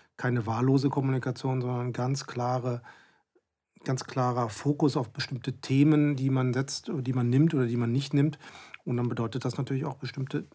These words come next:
Themen, die man sozusagen transportiert. Also ich glaube, dass Planung gerade bei einer hohen Komplexität der Situation immer wichtig ist und immer wichtiger wird.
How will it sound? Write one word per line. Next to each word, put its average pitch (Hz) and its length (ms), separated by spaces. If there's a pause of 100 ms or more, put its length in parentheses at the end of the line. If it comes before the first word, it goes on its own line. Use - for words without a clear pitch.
(220)
Themen, 139 360
die 135 120
man 131 180
sozusagen 127 320
transportiert. 135 480
Also 113 160
ich 98 140
glaube, 135 360 (380)
dass - 100
Planung 139 560
gerade 139 380
bei 131 180
einer 127 240 (460)
hohen 160 200
Komplexität 143 720
der 139 80
Situation 131 720 (180)
immer 151 320
wichtig 139 300
ist 131 280
und 131 120
immer 131 220
wichtiger 127 400
wird. 127 280